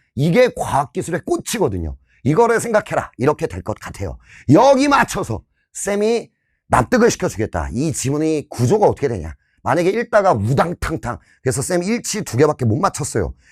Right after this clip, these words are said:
이렇게 된다면 그건 잘한 거 아니잖아. 그러니까 예를 들어 오답률이 지금 이렇게 되거든요. 십오 번 오십 퍼,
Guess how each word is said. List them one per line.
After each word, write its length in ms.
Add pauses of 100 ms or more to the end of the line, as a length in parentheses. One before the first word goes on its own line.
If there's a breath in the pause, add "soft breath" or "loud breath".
이렇게 260
된다면 600 (360)
그건 160
잘한 260
거 80
아니잖아. 600 (640)
그러니까 120
예를 140
들어 140
오답률이 800
지금 180
이렇게 240
되거든요. 380
십오 320
번 160
오십 340
퍼, 300